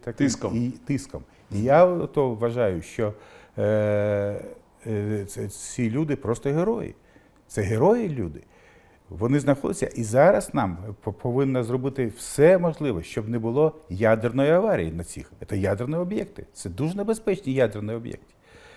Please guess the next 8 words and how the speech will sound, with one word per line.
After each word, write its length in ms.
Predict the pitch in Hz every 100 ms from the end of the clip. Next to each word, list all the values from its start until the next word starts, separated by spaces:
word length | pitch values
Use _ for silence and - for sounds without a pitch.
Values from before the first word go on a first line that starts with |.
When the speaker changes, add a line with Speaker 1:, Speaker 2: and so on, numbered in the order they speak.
| - - 123
Speaker 1:
І 460 | 127 135 127 120 117 117 113 110 107
сховище 560 | 101 - 147 147 147 143
відпрацьованого 600 | - 147 - 147 143 143
ядерного 320 | 143 143 143
палива, 420 | 139 139 139 139
там 260 | 139 139 139
і 40 | 110
шість 440 | - 151 127